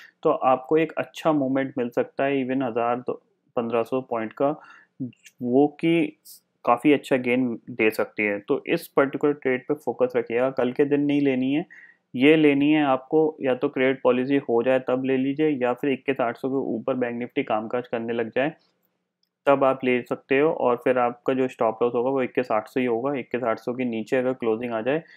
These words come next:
तो द-, उस पर्टिकुलर ऑप्शन में से निकल जाइएगा, अपना लॉस बुक कर लीजिएगा। क्लियरली है, लेकिन इसके लिए मेरे को कोई WhatsApp नहीं करेगा, कोई कॉल नहीं करेगा कि निकल गया है, खरीद ले, नहीं खरीद ले।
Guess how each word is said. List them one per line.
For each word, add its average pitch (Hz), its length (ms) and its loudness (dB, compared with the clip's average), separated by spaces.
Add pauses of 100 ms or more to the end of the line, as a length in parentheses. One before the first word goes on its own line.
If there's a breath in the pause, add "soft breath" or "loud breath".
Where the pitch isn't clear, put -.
(180 loud breath)
तो 139 80 2
द-, 117 320 -6
उस 147 240 0
पर्टिकुलर 123 420 0
ऑप्शन 117 360 -2
में 117 160 -4
से 127 80 -8
निकल 113 340 -2
जाइएगा, 127 460 0
अपना 120 240 -4
लॉस 113 400 -2 (260)
बुक 113 220 -2
कर 104 100 4
लीजिएगा। 104 400 0 (380 loud breath)
क्लियरली 135 380 2
है, 151 60 6
लेकिन 139 260 0
इसके 139 200 -4
लिए 143 160 2
मेरे 127 180 0
को 139 100 -4
कोई 131 160 0
WhatsApp 120 480 0
नहीं 127 100 0
करेगा, 127 300 -2
कोई 127 180 -2
कॉल 117 240 0
नहीं 120 180 -4
करेगा 120 340 0
कि 127 200 -2
निकल 117 320 2
गया 113 220 2
है, 117 240 0 (120)
खरीद 117 260 0
ले, 117 220 -2
नहीं 113 260 -4
खरीद 113 300 -4
ले। 113 140 -2